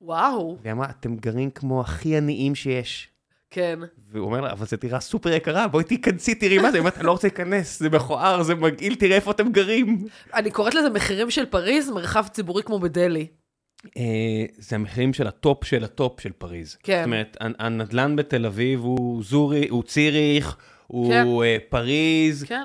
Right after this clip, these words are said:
Speaker 2: הוא, הוא לא יודע מה. אין, אין
Speaker 1: ז'נבה, כן.
Speaker 2: כן, ז'נבה, בסדר,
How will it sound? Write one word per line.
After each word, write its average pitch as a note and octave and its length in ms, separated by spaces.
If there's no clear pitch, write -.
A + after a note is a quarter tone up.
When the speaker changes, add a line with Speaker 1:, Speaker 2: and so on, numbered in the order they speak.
Speaker 2:
הוא, A#2 220
הוא A#2+ 400
לא B2 80
יודע C3+ 260
מה. G#2+ 260
אין, D3+ 180
אין A3+ 120
Speaker 1:
ז'נבה, G3+ 260
כן. C#4+ 200
Speaker 2:
כן, G4 180
ז'נבה, D4+ 280
בסדר, F4 180